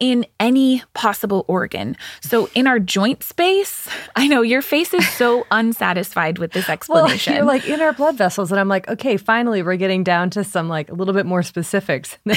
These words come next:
Speaker 2: you said, "And any other organ." <laughs>
Speaker 1: Well, and it, it is, though.
Speaker 2: I
Speaker 1: It's
Speaker 2: know. I mean, it's
Speaker 1: be-
Speaker 2: the reality. Yeah. It's just
Speaker 1: So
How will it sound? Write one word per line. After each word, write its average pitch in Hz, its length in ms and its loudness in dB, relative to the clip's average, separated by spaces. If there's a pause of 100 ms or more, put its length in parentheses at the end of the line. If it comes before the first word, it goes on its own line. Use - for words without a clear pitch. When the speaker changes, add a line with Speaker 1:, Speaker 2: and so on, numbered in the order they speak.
(120)
Speaker 2:
you 226 140 2
said, 190 320 2 (420)
"And 277 320 2
any 185 360 0
other 156 240 -4
organ." 143 540 0 (100)
<laughs> - 120 0
Speaker 1:
Well, 320 260 2
and 320 260 2 (200)
it, 285 160 0
it 359 160 2
is, 453 420 2
though. 196 320 2 (100)
Speaker 2:
I 294 100 6
Speaker 1:
It's 320 60 2
Speaker 2:
know. 381 160 4
I 226 120 2
mean, 220 200 -2
it's 208 120 -2
Speaker 1:
be- 233 120 -2
Speaker 2:
the 202 60 0
reality. 185 500 0
Yeah. 185 300 0 (140)
It's - 160 -16
just 185 240 -6
Speaker 1:
So 320 180 2